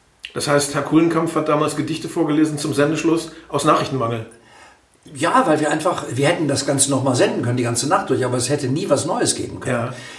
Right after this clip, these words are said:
Speaker 2: Nicht? Also, ähm, Australien, wenn dann Tag ist, wenn wir schlafen,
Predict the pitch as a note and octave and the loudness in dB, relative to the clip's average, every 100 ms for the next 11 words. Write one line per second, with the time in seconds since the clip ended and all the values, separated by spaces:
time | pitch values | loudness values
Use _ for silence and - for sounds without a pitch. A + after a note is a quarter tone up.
0 | - D3 D3 C#3+ C#3 C#3+ C3+ C3+ C3+ C3+ | -10 -6 -2 0 4 6 6 4 4 4
1 | C3+ - - - - - - - A#2 B2 | 2 -2 -8 -20 -20 -4 -2 0 0 2
2 | D#3+ F#3+ F#3 C3 C3+ C3 A#2+ A2+ A#2+ D#3 | 2 0 -2 0 0 0 0 2 2 2
3 | - D3 C3 A#2+ - A#2 A#2 - F3+ G3+ | 2 0 2 0 -2 -2 -2 -4 -6 -8